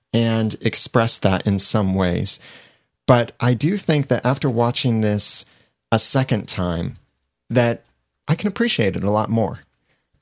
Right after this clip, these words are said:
And I can see more that really they, they had to cram a lot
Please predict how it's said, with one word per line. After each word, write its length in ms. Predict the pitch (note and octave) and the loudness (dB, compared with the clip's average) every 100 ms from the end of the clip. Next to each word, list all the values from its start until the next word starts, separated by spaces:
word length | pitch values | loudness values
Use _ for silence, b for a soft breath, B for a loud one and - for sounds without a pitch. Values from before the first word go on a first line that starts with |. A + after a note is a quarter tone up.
| _ A#2+ | _ 0
And 240 | A2+ A2+ | 2 0
I 80 | A2+ | -2
can 180 | A2 A#2+ | -2 -2
see 540 | - - C#3 C#3+ C#3 C3+ | -4 -2 0 2 2 0
more 340 | B2+ B2 B2 | 2 4 4
that 280 | A2 A2+ - - | 2 0 -4 -4
really 320 | C3 D#3+ B2 | 2 2 2
they, 380 | G#2 A#2+ B2 A2+ _ _ - - | 4 2 2 -2 _ _ -16 0
they 140 | B2+ A#2+ | 2 2
had 300 | A2+ B2+ A#2 | 0 0 -2
to 60 | |
cram 380 | - - A2 G2+ | -4 -2 0 0
a 60 | F2+ | 0
lot 580 | F2+ F2+ D#2+ - - | 0 0 -2 -8 -16